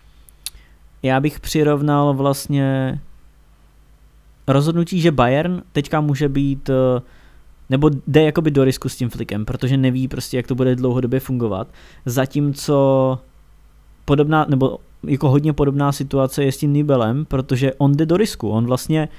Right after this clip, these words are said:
buď posadí Neuera a bude dalších deset let jednička Bayernu, anebo skončí jako náhradník a za dva roky Bayern koupí někoho jinýho jako jedničku,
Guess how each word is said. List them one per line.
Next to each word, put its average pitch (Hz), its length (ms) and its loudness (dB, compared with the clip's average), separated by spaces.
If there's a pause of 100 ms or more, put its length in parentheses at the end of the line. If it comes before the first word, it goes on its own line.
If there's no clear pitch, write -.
(300)
buď 160 200 0
posadí 156 640 -2 (100)
Neuera 120 560 2 (280)
a 120 80 0
bude 143 220 2
dalších 135 300 2
deset 127 260 -4
let 139 180 -4
jednička 123 380 -2
Bayernu, 104 540 -2 (280)
anebo 127 280 0
skončí 139 320 -2
jako 139 180 0
náhradník 131 600 -2
a 127 640 0 (440)
za 127 200 0
dva 127 180 2
roky 127 300 0
Bayern 127 300 0
koupí 135 260 -4
někoho 123 260 0
jinýho 120 260 0
jako 123 180 -2
jedničku, 107 560 -2